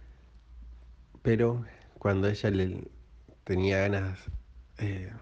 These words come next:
ella en un momento le dice, "Salí, no tengo más ganas de tener relaciones sexuales". Él le dice, "No, estoy por acabar, mirá si voy a salir ahora, está loca". Y él, eh,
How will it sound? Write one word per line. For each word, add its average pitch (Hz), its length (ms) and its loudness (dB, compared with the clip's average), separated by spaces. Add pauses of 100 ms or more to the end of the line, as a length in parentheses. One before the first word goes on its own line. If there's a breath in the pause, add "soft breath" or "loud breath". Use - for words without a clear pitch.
(140)
ella - 160 -6
en 101 80 0
un 98 60 2
momento 101 260 2
le 92 100 2
dice, 98 260 0
"Salí, 101 280 0
no 92 120 -2
tengo 92 180 -2
más 87 140 -2
ganas 98 300 0
de 90 80 -2
tener 92 280 -2
relaciones 90 340 -4
sexuales". 104 460 -2 (440 loud breath)
Él 98 160 0
le 95 80 2
dice, 95 380 0
"No, 90 400 0
estoy 92 300 -2 (260)
por 85 140 0
acabar, 82 400 2
mirá 85 160 -2
si - 120 -6
voy 85 120 0
a 82 80 -4
salir 82 280 0
ahora, 82 240 -4
está - 200 -8
loca". 87 320 0 (800 loud breath)
Y 95 140 0
él, 92 320 0 (280)
eh, 92 400 -4